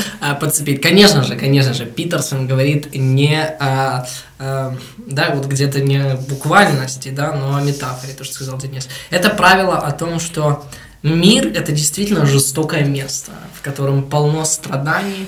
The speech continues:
в котором, э, полно трудностей, и мы все должны это понимать и принимать. И если ты сломаешься,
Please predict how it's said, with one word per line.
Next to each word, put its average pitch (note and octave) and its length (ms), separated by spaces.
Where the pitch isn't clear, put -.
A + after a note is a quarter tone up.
в - 40
котором, C3+ 420
э, C3+ 180
полно D3 320
трудностей, E3+ 720
и C#3+ 80
мы D3 160
все - 320
должны D3+ 320
это D3 180
понимать C#3 500
и C#3 40
принимать. C3 640
И E3+ 60
если E3+ 400
ты F3+ 140
сломаешься, F3+ 1000